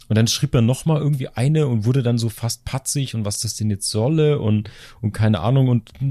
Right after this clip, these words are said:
naja, keine Ahnung. Ich drück ihm die Daumen, äh, vielleicht hatte der tatsächlich was davon gelernt.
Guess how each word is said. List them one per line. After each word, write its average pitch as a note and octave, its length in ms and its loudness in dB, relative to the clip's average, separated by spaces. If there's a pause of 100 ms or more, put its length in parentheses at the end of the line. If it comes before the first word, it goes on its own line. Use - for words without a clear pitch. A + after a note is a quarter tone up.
(120)
naja, D#3+ 300 2
keine D#3 260 0
Ahnung. A#2+ 280 -4 (200)
Ich - 280 -10
drück D#3+ 240 2
ihm D#3+ 100 4
die C3+ 140 0
Daumen, D3+ 400 2
äh, A#2 340 2
vielleicht A#2 260 -4
hatte C3 220 0
der A#2+ 140 0
tatsächlich - 500 -4
was G#2 140 -4
davon G2 260 -4
gelernt. F#2 460 0